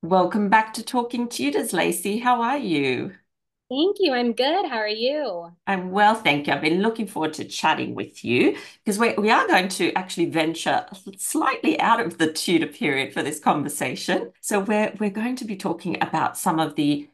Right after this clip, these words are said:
Speaker 1: incredible women of the Wars of the Roses. But before we, we kind of dive into that, do you want to just say hello to everyone and introduce yourself?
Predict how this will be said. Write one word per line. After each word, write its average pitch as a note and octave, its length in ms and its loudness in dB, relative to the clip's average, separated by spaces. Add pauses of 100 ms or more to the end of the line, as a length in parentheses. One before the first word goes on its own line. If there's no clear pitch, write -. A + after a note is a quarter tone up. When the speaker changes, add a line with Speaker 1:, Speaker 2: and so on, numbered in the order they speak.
(180)
Speaker 1:
incredible D#3+ 600 2
women C3 520 0
of B2+ 320 0
the E3 100 0
Wars A#2 340 -6
of - 140 -10
the B2+ 100 -2
Roses. A3 840 2 (140)
But - 180 2
before C4+ 380 2
we, B3 240 4
we F3+ 120 6
kind F3+ 240 2
of D3 120 0
dive E3+ 300 0
into A#3 260 0
that, - 160 2
do D4+ 80 -2
you F#4 60 2
want G4 80 2
to F4 80 -2
just E4+ 160 -2
say D4+ 140 2
hello A#3+ 240 0
to - 120 -4
everyone E3+ 380 0
and D#3 100 0
introduce F#3+ 540 -6
yourself? - 480 -4